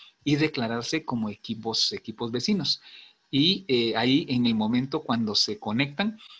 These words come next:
hay una relación maestro y esclavo. El equipo maestro debería ser el Wireless lan Controller y el esclavo debería ser el Access Point.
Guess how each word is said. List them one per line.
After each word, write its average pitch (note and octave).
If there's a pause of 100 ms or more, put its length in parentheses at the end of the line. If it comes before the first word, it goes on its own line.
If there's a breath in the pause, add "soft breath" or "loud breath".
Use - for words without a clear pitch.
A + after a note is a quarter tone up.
(160 loud breath)
hay C3
una C#3
relación B2+
maestro G#2+
y G#2+
esclavo. B2 (720)
El A2
equipo B2
maestro C#3+
debería A2
ser A#2
el G#2
Wireless A2
lan B2
Controller D3+
y B2
el G#2+
esclavo A#2
debería G#2+
ser A2+
el G2
Access -
Point. F3